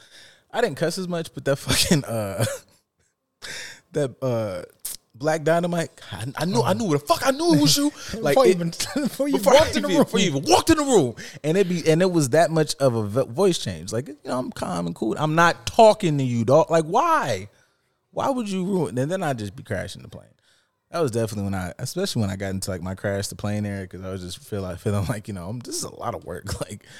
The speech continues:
Speaker 1: are we not here to have fun? Like, I'm not at this. I don't even want us to go back. Like, just have fun. Why are you so weird?
Speaker 2: I feel like the crash the plane era is much like other,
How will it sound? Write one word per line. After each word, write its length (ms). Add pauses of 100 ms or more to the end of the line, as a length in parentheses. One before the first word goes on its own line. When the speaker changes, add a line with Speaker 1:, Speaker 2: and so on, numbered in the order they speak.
(400)
Speaker 1:
are 60
we 120
not 160
here 140
to 80
have 200
fun? 320
Like, 140
I'm 120
not 180
at 120
this. 160
I 120
don't 160
even 220
want 140
us 120
to 120
go 140
back. 140
Like, 200
just 220
have 200
fun. 340
Why 80
are 40
you 160
so 140
weird? 460
Speaker 2:
I 60
feel 180
like 180
the 100
crash 360
the 100
plane 440 (140)
era 360 (680)
is 240
much 320
like 260
other, 200